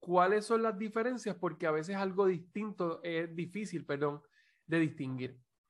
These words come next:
Podemos decir que los signos son estos indicadores observables, es decir, que la persona la cual está dando la terapia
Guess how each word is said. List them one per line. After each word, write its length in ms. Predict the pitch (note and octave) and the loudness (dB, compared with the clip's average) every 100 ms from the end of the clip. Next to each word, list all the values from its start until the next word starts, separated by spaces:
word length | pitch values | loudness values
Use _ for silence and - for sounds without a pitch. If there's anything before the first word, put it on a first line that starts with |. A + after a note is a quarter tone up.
| _ _ _ _ _ | _ _ _ _ _
Podemos 280 | F#3 F#3+ B3 | 6 6 6
decir 320 | C#4 D4 C4+ | 4 2 2
que 120 | A3+ | 4
los 220 | F#3+ F3 | 6 4
signos 440 | - C4 B3 G#3 G3 | 2 2 2 2 2
son 220 | G#3+ A#3 - | 0 0 -2
estos 480 | G3 G3 B3 G#3 - | -4 0 -2 -2 -6
indicadores 920 | G#3 G3 F3+ F3+ F3 E3+ G#3+ C4+ - - | -2 0 0 4 6 8 8 6 0 0
observables, 1000 | F#3 E3+ - D#3+ C#3+ C3+ C#3+ C3 A#2+ - | 0 0 -2 0 2 10 10 10 2 -8
es 140 | D3+ D3+ | -6 -2
decir, 360 | E3 D3+ C3+ - _ _ _ | -2 -4 -8 -12 _ _ _
que 160 | - F#3 | 2 4
la 240 | F3 E3 | 6 4
persona 800 | E3 E3 D#3 - G3 G#3+ F#3 D3 - _ _ _ _ | 2 -2 -4 2 6 8 8 4 -2 _ _ _ _
la 380 | E3 D#3+ D3+ D3 | 0 4 4 4
cual 240 | D#3+ D3+ | 2 2
está 480 | D3 C3 E3 F3+ - - | 2 0 4 4 2 -2
dando 440 | D3 D#3+ G3 A3 | 2 2 4 4
la 160 | G#3+ G#3+ | 4 4
terapia 500 | A#3 D#3+ D#3+ E3+ | 2 2 0 -4